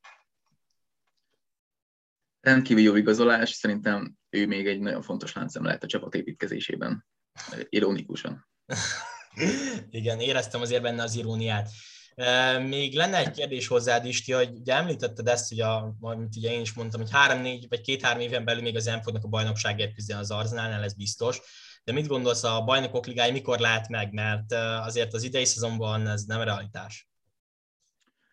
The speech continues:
Speaker 1: Abszolút nem. Itt igazándiból ismételten valamilyen szinten a vezetőség, ö, felé fordulnék, de nem, most nem sárra dobálnám őket, hanem egy komoly döntés előtt állnak, mert az egyértelmű, hogy ezen az úton nem lehet folytatni, amit ők itt kijelöltek, és hogy, ö,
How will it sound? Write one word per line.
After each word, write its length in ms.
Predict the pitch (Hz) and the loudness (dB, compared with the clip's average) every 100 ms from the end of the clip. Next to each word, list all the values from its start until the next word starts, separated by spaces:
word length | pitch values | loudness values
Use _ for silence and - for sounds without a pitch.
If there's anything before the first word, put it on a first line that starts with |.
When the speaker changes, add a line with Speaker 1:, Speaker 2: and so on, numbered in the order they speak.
| - - | -18 -4
Speaker 1:
Abszolút 440 | 117 131 - 113 113 | 2 4 6 6 6
nem. 240 | 110 117 | 6 6
Itt 320 | 110 110 - | 6 4 2
igazándiból 1000 | 117 107 110 110 110 110 110 110 110 - _ - | 0 2 4 4 4 4 4 4 2 0 _ -4
ismételten 520 | 117 - 110 107 104 | -4 0 2 2 0
valamilyen 260 | - 117 107 | -2 -2 -4
szinten 300 | - - 107 | -6 -6 -2
a 20 | |
vezetőség, 720 | 104 104 95 95 - 98 101 - | 0 0 -2 -2 -2 -2 -2 2
ö, 220 | 101 98 | 6 6
felé 300 | 87 - 101 | 4 0 2
fordulnék, 580 | 101 - 101 104 101 101 | 0 2 2 2 -2 -2
de 80 | 104 | -2
nem, 280 | 104 101 92 | -2 -2 -4
most 180 | 101 - | -6 -2
nem 160 | 101 | 0
sárra 300 | - 90 92 | 0 -2 -2
dobálnám 460 | 95 98 101 104 101 | 0 2 2 0 0
őket, 320 | 98 101 - | -2 -2 -2
hanem 200 | - 101 | 0 2
egy 180 | 101 98 | 2 0
komoly 260 | - 104 95 | 0 2 4
döntés 400 | 101 101 - - | 2 0 -4 -4
előtt 280 | - - 101 | -6 -4 -4
állnak, 200 | 101 104 | -2 -2
mert 140 | 104 | 0
az 60 | 101 | 2
egyértelmű, 520 | 101 101 - 101 101 | 4 4 4 2 2
hogy 120 | 101 | 4
ezen 220 | 101 107 | 4 4
az 100 | 101 | 2
úton 220 | 107 - | -2 -2
nem 160 | 101 101 | 0 2
lehet 160 | 98 - | 0 -2
folytatni, 680 | - 95 104 - 101 104 _ _ | -6 0 0 0 -4 -4 _ _
amit 260 | - 98 98 | -4 -2 0
ők 160 | 98 | 0
itt 120 | 95 - | 0 -2
kijelöltek, 640 | 98 95 98 98 98 98 | 2 4 4 4 2 2
és 200 | 95 98 | 0 0
hogy, 260 | 101 101 | 2 2
ö, 120 | 101 | 2